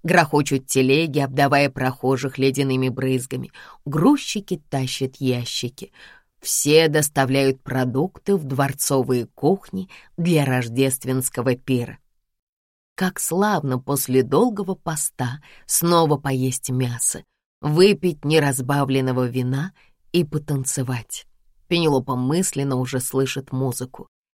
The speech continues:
Едва они с Блаунтом выбираются из давки и оказываются на открытом пространстве за Стрэндом, то пускаются в галоп,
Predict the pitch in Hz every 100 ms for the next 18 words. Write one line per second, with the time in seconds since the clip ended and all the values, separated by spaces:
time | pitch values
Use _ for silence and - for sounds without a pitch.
0 | _ _ _ _ _ _ - 147 139 135
1 | 131 139 139 131 131 131 135 135 131 131
2 | 139 135 131 139 135 127 - 127 123 110
3 | 120 156 - - - - - - - 196
4 | 247 277 311 262 254 262 - 220 214 208
5 | - 180 262 233 202 139 131 - 131 139
6 | 135 - 131 127 120 - 127 135 190 185
7 | - - - - _ _ _ - 196 254
8 | - _ - 170 - - 226 233 220 -
9 | 175 147 139 135 127 120 -